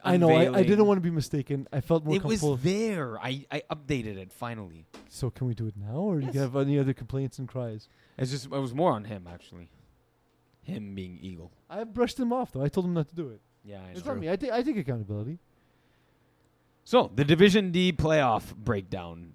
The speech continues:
Speaker 2: Peas.
Speaker 1: Yeah.
Speaker 2: Uh, and Eagle, if you can put it up on the screen, 'cause it's, uh, now available. Um,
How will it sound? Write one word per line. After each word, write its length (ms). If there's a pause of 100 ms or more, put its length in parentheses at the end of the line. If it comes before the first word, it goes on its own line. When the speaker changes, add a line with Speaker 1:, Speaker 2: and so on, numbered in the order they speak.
Speaker 2:
Peas. 420 (160)
Speaker 1:
Yeah. 200 (360)
Speaker 2:
Uh, 400
and 220
Eagle, 320
if 120
you 60
can 140
put 160
it 100
up 140
on 120
the 60
screen, 460
'cause 220
it's, 300
uh, 220
now 260
available. 500 (460)
Um, 520